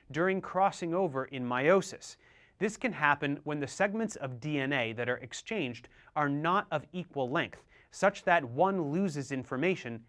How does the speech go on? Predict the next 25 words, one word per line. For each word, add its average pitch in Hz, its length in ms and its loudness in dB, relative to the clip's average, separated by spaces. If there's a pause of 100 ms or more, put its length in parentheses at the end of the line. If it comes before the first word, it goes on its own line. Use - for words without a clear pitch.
and 147 140 -4
the 147 140 -4
other 185 240 4
gains 156 420 0
it, - 200 -14 (300)
hence 190 400 0
one 165 280 2
deletion 135 640 -2
and 143 180 -4
one 120 220 -4
duplication. 127 760 -2 (600)
If 170 240 0
two 240 280 2
gametes 170 540 0
with 139 220 -4
significant 165 640 -2
deletion 147 500 -2
in 135 220 -4
the 127 80 -4
same 170 360 0
location 135 600 -4 (260)
are 143 140 0
involved 147 540 4
in 143 120 -4
fertilization, 123 800 -2